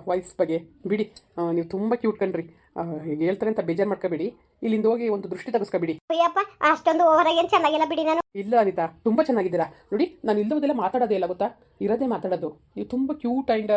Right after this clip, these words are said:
Speaker 1: ಸೂಪರ್ಬ್ ಆಗಿದ್ದೀರಾ. ನನ್ಗಂತೂ ತುಂಬಾ ಇಷ್ಟ ಆದ್ರಿ ನೀವು.
Speaker 2: ಆ?
Speaker 1: ಅಯ್ಯೋ, ತಪ್ಪು ತಿಳಿಬೇಡಿಯಪ್ಪ. ಆ, ನಿಮ್ ಬಗ್ಗೆ ನೀವು ನೋಡ್ಲಿಕ್ಕೆ ತುಂಬಾ ಚೆನ್ನಾಗಿದ್ದೀರಾ. ನಿಮ್ ವಾಯ್ಸ್ ಕೂಡ ತುಂಬಾ, ತುಂಬಾ ಅಂದ್ರೆ ತುಂಬಾ ಚೆನ್ನಾಗಿದೆ. ನೋಡಿದ್ರೆ ತುಂಬಾ ಖುಷಿ ಆಗುತ್ತೆ.
Speaker 2: ಹೌದಾ?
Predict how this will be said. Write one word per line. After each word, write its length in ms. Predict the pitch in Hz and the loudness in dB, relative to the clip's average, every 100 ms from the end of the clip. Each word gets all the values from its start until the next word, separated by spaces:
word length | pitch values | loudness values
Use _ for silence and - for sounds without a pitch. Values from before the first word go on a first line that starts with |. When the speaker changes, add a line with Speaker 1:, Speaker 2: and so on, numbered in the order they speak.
| 190 - _ - | 0 -6 _ -4
Speaker 1:
ಸೂಪರ್ಬ್ 460 | 262 - - 247 | -4 -2 2 4
ಆಗಿದ್ದೀರಾ. 520 | 208 170 160 - _ - | 4 0 -6 -8 _ -6
ನನ್ಗಂತೂ 380 | 185 202 208 208 | -4 -2 -2 -4
ತುಂಬಾ 300 | 202 208 269 | -6 -4 -4
ಇಷ್ಟ 180 | - 190 | 0 0
ಆದ್ರಿ 200 | 170 175 | 0 -2
ನೀವು. 320 | 175 156 - _ _ | -4 -6 -8 _ _
Speaker 2:
ಆ? 240 | 294 311 403 508 _ _ _ _ _ - | -2 0 0 -4 _ _ _ _ _ -14
Speaker 1:
ಅಯ್ಯೋ, 180 | 226 285 311 185 226 | -2 -2 -2 -2 2
ತಪ್ಪು 240 | 269 240 | 2 4
ತಿಳಿಬೇಡಿಯಪ್ಪ. 460 | 339 277 220 190 185 180 - - 202 | 4 4 2 4 2 2 -2 -8 0
ಆ, 100 | 202 | 0
ನಿಮ್ 200 | 208 208 | 0 0
ಬಗ್ಗೆ 180 | 202 220 | 2 2
ನೀವು 140 | 220 | 2
ನೋಡ್ಲಿಕ್ಕೆ 300 | 214 240 254 | 2 0 -2
ತುಂಬಾ 180 | 226 185 | -2 -4
ಚೆನ್ನಾಗಿದ್ದೀರಾ. 440 | 190 175 165 170 | -4 -2 0 0
ನಿಮ್ 140 | 175 175 | 0 -2
ವಾಯ್ಸ್ 260 | 190 226 | -2 -4
ಕೂಡ 140 | - 220 | -2 -2
ತುಂಬಾ, 380 | 220 214 240 | -2 -2 -2
ತುಂಬಾ 240 | 240 214 214 | -2 -4 -4
ಅಂದ್ರೆ 140 | 202 | -4
ತುಂಬಾ 280 | 214 233 240 | -6 -6 -6
ಚೆನ್ನಾಗಿದೆ. 480 | 233 175 170 165 170 - - - | -6 -4 -4 -4 -8 -20 -14 -2
ನೋಡಿದ್ರೆ 440 | 220 269 226 233 | 0 2 2 0
ತುಂಬಾ 260 | 214 233 285 | 0 -2 -2
ಖುಷಿ 240 | 247 - | -2 0
ಆಗುತ್ತೆ. 280 | 190 165 160 | 0 0 -4
Speaker 2:
ಹೌದಾ? 800 | - _ 277 277 294 277 302 | -6 _ -2 2 4 4 4